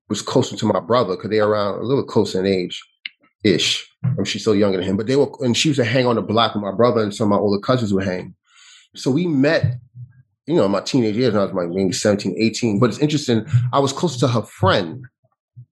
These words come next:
right? I actually might have went out a couple of times with her cousin, actually. So we weren't all that tight. We knew each other and, you know, "What up, Marlon?" We might have hung out a couple of times on the block and, you know, that sort of stuff, but we weren't tight.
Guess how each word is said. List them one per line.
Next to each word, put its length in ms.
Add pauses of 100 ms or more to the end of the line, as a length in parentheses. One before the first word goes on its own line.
(120)
right? 180
I 40
actually 180
might 120
have 100
went 160
out 140
a 40
couple 220
of 60
times 300
with 100
her 280
cousin, 320
actually. 460 (520)
So 120
we 100
weren't 180
all 100
that 180
tight. 220
We 80
knew 180
each 120
other 380
and, 120
you 60
know, 60
"What 140
up, 100
Marlon?" 320
We 60
might 160
have 80
hung 160
out 80
a 40
couple 200
of 140
times 140
on 80
the 60
block 400
and, 240
you 100
know, 60
that 180
sort 180
of 60
stuff, 140
but 80
we 60
weren't 260
tight. 320